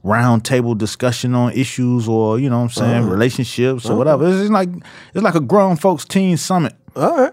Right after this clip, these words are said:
Speaker 1: You know what I'm
Speaker 2: That's
Speaker 1: saying?
Speaker 2: what's up.
Speaker 1: It's, it's real dope.
Speaker 2: It's Grown Folks Summit.
Speaker 1: Grown Folks Summit, you know what I'm saying? You know, Sada do Everyday People, so, you know what I'm saying, it's always cracking.
Speaker 2: Mm-hmm.
Speaker 1: You know what I'm saying? So we gonna be out there, we shooting that, um, tomorrow.
Speaker 2: Okay.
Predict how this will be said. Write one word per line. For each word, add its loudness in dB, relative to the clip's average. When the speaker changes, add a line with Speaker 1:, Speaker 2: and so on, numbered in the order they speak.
Speaker 1:
You -2
know 4
what 0
I'm 4
Speaker 2:
That's 0
Speaker 1:
saying? 2
Speaker 2:
what's 2
up. 0
Speaker 1:
It's, 0
it's -8
real 4
dope. 2
Speaker 2:
It's -4
Grown 4
Folks 0
Summit. -4
Speaker 1:
Grown 2
Folks -2
Summit, -2
you -4
know 0
what -2
I'm 0
saying? -4
You -2
know, 2
Sada 0
do 0
Everyday 0
People, -2
so, -2
you 0
know -2
what 0
I'm -2
saying, -4
it's -4
always 0
cracking. -2
Speaker 2:
Mm-hmm. 0
Speaker 1:
You -6
know 0
what 0
I'm -4
saying? -4
So -6
we -8
gonna 0
be 0
out 2
there, 0
we 0
shooting -6
that, -6
um, -12
tomorrow. -4
Speaker 2:
Okay. -12